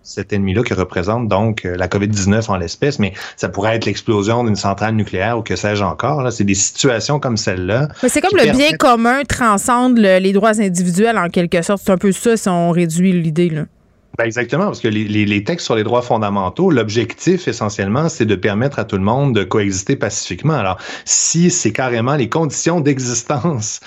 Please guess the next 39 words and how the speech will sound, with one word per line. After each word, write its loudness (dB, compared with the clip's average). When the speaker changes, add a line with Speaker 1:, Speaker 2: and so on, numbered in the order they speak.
Speaker 1:
euh, 0
et 0
de 2
survie 2
du -2
plus 0
grand 2
nombre 0
qui -8
sont -2
en -2
cause, 0
ben -2
on -2
va 0
admettre -4
qu'il 0
est, 2
euh, 0
possible 0
de 2
restreindre -2
les -2
droits 0
individuels -2
pour -2
protéger -2
le 0
plus -4
grand -2
nombre. -6
Alors, -6
c'est -2
ce 2
mécanisme-là, 0
Speaker 2:
Mm. 0
Speaker 1:
là, 0
qui -2
joue 2